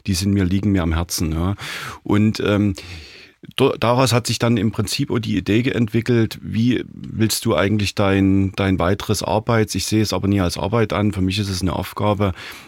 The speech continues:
die, ähm, für mich gibt's kein Rentenalter in dem, dem Sinne.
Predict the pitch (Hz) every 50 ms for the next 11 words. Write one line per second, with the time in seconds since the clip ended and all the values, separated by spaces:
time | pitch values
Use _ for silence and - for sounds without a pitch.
0 | - - 101 - 98 98 98 98 95 90 98 98 - - - - - - - -
1 | - - - - - - - - - - - 98 98 92 - 98 - - - 101
2 | 85 82 78 87 107 120 - 131 120 98 110 113 110 113 107 110 101 110 107 107
3 | 107 101 101 101 - - 110 104 107 95 107 107 107 107 98